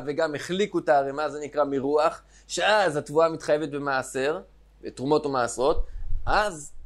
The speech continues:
חייבים להפריש, גם אם ה-, ה-, ה-, לוי הלך ו-, אה, כי-, קדם, הקדים את הכהן ולקח מעשר ראשון לפני שהכהן קיבל מזה תרומה גדולה,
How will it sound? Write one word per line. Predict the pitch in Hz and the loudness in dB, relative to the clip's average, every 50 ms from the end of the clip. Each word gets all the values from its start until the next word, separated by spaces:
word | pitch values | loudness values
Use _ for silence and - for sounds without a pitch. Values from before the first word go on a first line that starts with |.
| - - - - - - - | -12 -12 -12 -14 -16 -16 -12
חייבים | - - 147 131 127 127 123 127 151 190 196 190 190 170 | -6 0 2 4 6 4 4 4 2 2 2 2 0 2
להפריש, | 151 135 127 120 - - 160 190 202 202 185 - - - - - - - - _ - - 127 | 2 2 2 2 0 -2 0 0 0 0 -2 -6 -8 -10 -12 -16 -20 -20 -20 _ -16 -6 0
גם | 127 175 208 226 233 | 4 4 4 4 2
אם | 220 208 | -2 -2
ה-, | 190 175 165 160 151 - - - - - | 0 0 0 0 -2 -4 -14 -20 -14 -10
ה-, | 117 113 - - | -10 -8 -6 -6
ה-, | 120 117 113 113 113 113 113 113 110 110 110 - - _ _ _ - - - - | -4 -4 -4 -4 -4 -6 -6 -6 -6 -8 -10 -12 -14 _ _ _ -18 -14 -8 -4
לוי | 127 143 151 139 151 202 190 156 | 0 0 2 2 2 2 4 4
הלך | 143 165 185 165 - 156 | 4 2 0 -2 -4 -6
ו-, | 151 143 135 123 - - - - - - - | -6 -6 -6 -4 -4 -6 -6 -6 -8 -10 -8
אה, | - 120 120 120 - | -6 -6 -6 -6 -8
כי-, | - 139 - _ - | -12 -14 -14 _ -8
קדם, | - 160 147 131 151 190 185 160 131 110 101 - _ _ _ _ - | -4 -4 -2 0 2 4 4 2 2 -4 -10 -16 _ _ _ _ -12
הקדים | 131 - 143 151 196 190 | -10 -8 -6 -6 -6 -4
את | 170 - | -2 -4
הכהן | 151 - 165 156 151 139 | -2 0 2 0 0 0
ולקח | 131 131 131 131 175 165 160 - | 0 -2 0 2 2 2 2 2
מעשר | 151 143 135 - - 160 151 | 0 -2 0 0 0 0 0
ראשון | 143 - 165 151 143 | 0 -2 -2 -2 -2
לפני | 127 - 151 151 | -4 -4 -4 -4
שהכהן | 143 - 131 - 143 143 143 | -2 -2 -2 0 0 -2 -2
קיבל | 143 143 131 143 | -2 -2 -2 -2
מזה | 143 131 123 131 | -2 -2 -4 -4
תרומה | 131 131 131 135 135 | -4 -4 -2 -2 -2
גדולה, | 120 113 113 117 120 139 170 | 0 0 0 2 4 4 4